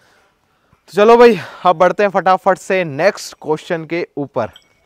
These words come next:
क्यू एन ए पसंद आ रहा हो तो भाई लाइक शेयर कर देना फटाफट से। तो नेक्स्ट क्वेश्चन हमसे पूछ रहे हैं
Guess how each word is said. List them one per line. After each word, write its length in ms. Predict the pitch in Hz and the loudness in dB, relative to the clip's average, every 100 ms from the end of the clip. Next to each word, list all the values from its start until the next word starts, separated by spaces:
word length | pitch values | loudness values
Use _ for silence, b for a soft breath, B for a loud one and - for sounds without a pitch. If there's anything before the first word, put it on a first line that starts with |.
| _ | _
क्यू 140 | 165 | -4
एन 80 | 180 | -2
ए 40 | 196 | -2
पसंद 320 | 175 196 190 | -2 0 0
आ 80 | 185 | 2
रहा 100 | 185 | 2
हो 160 | 190 | 0
तो 100 | 190 | -4
भाई 160 | 180 175 | -4 -2
लाइक 260 | 156 175 | -2 -2
शेयर 200 | - 190 | -4 -6
कर 160 | 170 160 | -4 -4
देना 240 | 175 185 | -4 -6
फटाफट 400 | 185 165 175 175 | -6 -6 -4 -6
से। 180 | - 196 202 _ _ - | -6 -8 -8 _ _ -2
तो 200 | 190 202 | 2 2
नेक्स्ट 380 | 190 226 - - | 2 0 0 0
क्वेश्चन 300 | 226 254 226 | 2 2 0
हमसे 260 | 214 240 | 0 -2
पूछ 300 | 202 196 - | -4 -8 0
रहे 120 | 208 | 2
हैं 100 | 226 | 2